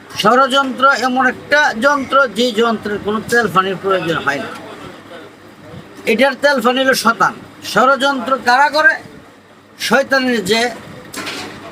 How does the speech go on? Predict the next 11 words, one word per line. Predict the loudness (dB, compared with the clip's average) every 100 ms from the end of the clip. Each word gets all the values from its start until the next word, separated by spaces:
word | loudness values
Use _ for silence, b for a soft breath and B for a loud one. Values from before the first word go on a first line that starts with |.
| -12
চাবিকাঠি, | -2 0 0 2 0 -2 -8 -14 -18 -20 -20 -10
শয়তানের | -2 2 2 2 0 0 -2
যে | -2 -2 -2 -4 -16 -20 -20 -20 -18 -16 -14 -14 -14 -16 -2
উম্মত, | 0 2 4 2 0 -12 -20 -20 -20 -18
শয়তানের | -4 0 0 0 -2 -2 -2
যে | 0
বন্ধা, | 0 0 2 2 2 0 -10 -18 -18 -10 0
তারা | 2 4
হলো | 2 2 0 -2 -8 -2
ষড়যন্ত্রের | 2 2 2 0 -2 -4 0 2 2 -2 -16 -20 -20 -20 -20 -20 -20 -20 -20 -20 -20 -20 -20 -20 -20 -20 -20 -4
মূল | 0